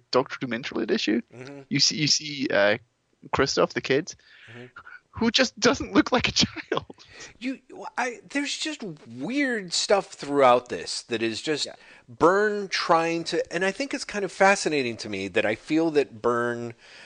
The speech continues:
Speaker 2: perhaps by looking at his various contemporaries, and in my mind, uh, he considers his contemporaries pretty much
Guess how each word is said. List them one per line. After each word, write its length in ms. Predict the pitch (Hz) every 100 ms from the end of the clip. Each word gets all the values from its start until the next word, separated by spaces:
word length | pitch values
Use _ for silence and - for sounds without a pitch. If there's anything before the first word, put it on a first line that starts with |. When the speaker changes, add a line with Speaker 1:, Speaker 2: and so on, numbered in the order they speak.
| -
Speaker 2:
perhaps 380 | - 139 139 -
by 220 | - 127
looking 460 | 120 107 135 - 139
at 140 | 120 -
his 280 | - 120 107
various 480 | 98 110 110 110 -
contemporaries, 1120 | - 117 - 202 185 127 101 101 98 104 - -
and 300 | 113 110 104 -
in 160 | 131 107
my 240 | 107 135
mind, 480 | 120 104 101 95 87 -
uh, 60 | 87 80
he 240 | - - 117
considers 480 | - 104 113 98
his 180 | 98 95
contemporaries 800 | - 98 101 98 101 90 90 90
pretty 280 | - - 127
much 280 | 107 104